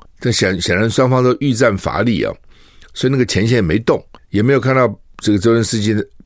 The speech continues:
乌克兰军队往前推进，也没有看俄罗斯军队呢继续深入，就在那个地方呢对峙了，就变成这样子。那大概泽连斯基也想说，那就这样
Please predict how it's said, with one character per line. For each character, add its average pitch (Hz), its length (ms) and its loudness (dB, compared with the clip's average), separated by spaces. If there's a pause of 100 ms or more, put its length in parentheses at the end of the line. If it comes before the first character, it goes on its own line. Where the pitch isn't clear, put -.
(480)
乌 123 120 -2
克 120 140 2
兰 98 120 2
军 113 140 0
队 107 80 2
往 76 180 0
前 92 200 -2
推 113 180 0
进， 107 240 -2 (640)
也 104 120 0
没 135 100 4
有 143 140 4
看 131 200 2
俄 147 160 2
罗 123 120 4
斯 120 160 0
军 120 140 0
队 113 100 2
呢 101 140 2
继 139 220 -2
续 117 200 0
深 123 220 2
入， 117 180 0 (640)
就 - 140 0
在 131 60 4
那 131 60 2
个 131 60 2
地 131 60 2
方 117 180 0
呢 113 180 0
对 135 260 0
峙 120 240 -2
了， - 220 -14
就 90 100 -6
变 69 120 -6
成 71 140 -6
这 73 80 -4
样 62 160 -6
子。 - 160 -16 (340)
那 131 160 -2
大 135 140 0
概 127 100 0 (800)
泽 120 140 4
连 127 120 4
斯 127 160 0
基 110 100 4
也 110 80 4
想 64 200 -2
说， 85 140 -2
那 110 100 0
就 107 140 -2
这 101 120 0
样 95 140 0